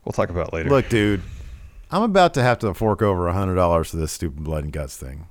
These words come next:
Speaker 2: All right?
Speaker 1: Yeah.
Speaker 2: So
Speaker 1: Yeah.
Speaker 2: don't be nitpicking over chocolate chip cookies.
Speaker 1: I'm just, you know, you said you were, uh, the cookies were on the line. I'm just pointing it out.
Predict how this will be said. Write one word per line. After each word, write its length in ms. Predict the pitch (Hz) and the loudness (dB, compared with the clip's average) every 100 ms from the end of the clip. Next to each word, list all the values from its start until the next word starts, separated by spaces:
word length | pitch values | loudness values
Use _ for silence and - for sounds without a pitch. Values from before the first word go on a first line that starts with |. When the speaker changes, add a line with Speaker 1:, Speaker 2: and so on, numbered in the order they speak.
| - - | -20 -8
Speaker 2:
All 60 | 98 | -4
right? 240 | 98 104 | 0 0
Speaker 1:
Yeah. 220 | 98 107 - - - | 2 2 0 -8 -20
Speaker 2:
So 180 | - 127 | -2 2
Speaker 1:
Yeah. 80 | 131 | 4
Speaker 2:
don't 120 | 123 | 4
be 160 | 160 160 | 4 4
nitpicking 520 | 139 143 - 120 123 | 4 2 2 2 2
over 240 | 110 101 98 | 0 0 2
chocolate 340 | 107 92 90 | 2 2 -2
chip 220 | - 85 | -4 -6
cookies. 560 | - 73 60 58 - - - - - - - | -6 -8 -10 -16 -18 -20 -20 -20 -20 -20 -16
Speaker 1:
I'm 100 | 131 | -10
just, 320 | - - - | -8 -10 -12
you 140 | - 170 | -8 -4
know, 100 | 170 | -2
you 260 | 165 151 | 0 -2
said 220 | 147 - 233 | 0 -2 -2
you 100 | 247 | -2
were, 60 | |
uh, 200 | 127 113 104 | 0 0 -2
the 200 | 117 110 | 0 0
cookies 340 | - 135 139 | 2 2 2
were 80 | 120 | 2
on 60 | 131 | 2
the 60 | 120 | 2
line. 320 | 156 190 170 | 2 2 0
I'm 80 | 151 | -2
just 220 | 151 - | -6 -2
pointing 220 | 151 151 | 0 2
it 60 | 160 | 2
out. 240 | 208 | 0